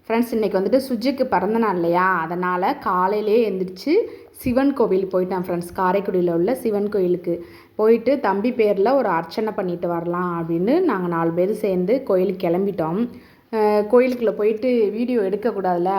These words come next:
அதனால என்ட்ரன்ஸோட கட் பண்ணிட்டேன் ஃப்ரெண்ட்ஸ். அதுக்கப்புறம் உள்ள வந்துட்டு இருக்க குட்டி குட்டி சாமிங்களை மட்டும் சின்ன சின்னதா வீடியோ எடுத்திருக்கேன். ஆம்,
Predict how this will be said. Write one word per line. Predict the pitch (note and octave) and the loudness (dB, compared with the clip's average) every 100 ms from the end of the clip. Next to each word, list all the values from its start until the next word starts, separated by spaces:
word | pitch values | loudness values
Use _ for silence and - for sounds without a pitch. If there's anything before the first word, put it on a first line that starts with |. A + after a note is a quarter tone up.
| F#3 | 0
அதனால | E3+ F3+ F#3 F#3 C4+ | 0 0 0 2 2
என்ட்ரன்ஸோட | C4+ F#3+ A3+ A#3 A#3+ G3 G3 D#4+ A4+ - - _ | 0 0 0 0 0 -2 2 0 -2 -8 -20 _
கட் | G#3 G3 | -4 -2
பண்ணிட்டேன் | - B3+ G#3 F#3 F3 | 0 0 0 -2 -4
ஃப்ரெண்ட்ஸ். | F3 F3+ F3+ - - | -4 -4 -6 -12 -6
அதுக்கப்புறம் | F#3 A#3+ C4 A#3 G#3+ C4+ A4+ - - - - | -2 0 0 0 2 2 0 -6 -16 -16 -4
உள்ள | C4 D4+ D4+ | 2 4 4
வந்துட்டு | A#3+ G#3+ A#3+ | 0 -4 -4
இருக்க | A3 F#3 G#3+ G#4 | -6 -4 -4 -4
குட்டி | - A#3+ A#3 | -4 -8 -8
குட்டி | B3 G#3+ | -8 -6
சாமிங்களை | G#3+ F#3 G#3 G#3+ F#3 | -2 0 0 2 2
மட்டும் | F3 F3 C#4 A#4 - - - - | 0 0 0 -2 -2 -16 -20 -12
சின்ன | - C#4 C#4 | 0 2 2
சின்னதா | C#4 B3 G#3 A3 C4+ | 2 2 2 2 0
வீடியோ | A3 A3+ A3+ | -2 0 2
எடுத்திருக்கேன். | F3+ F#3 - G3 E3+ D#3+ G3 F4 - - _ _ - A#3+ | 2 0 -2 -4 -6 -6 -4 -4 -6 -20 _ _ -10 -2
ஆம், | A3+ A3+ G#3+ | 0 2 2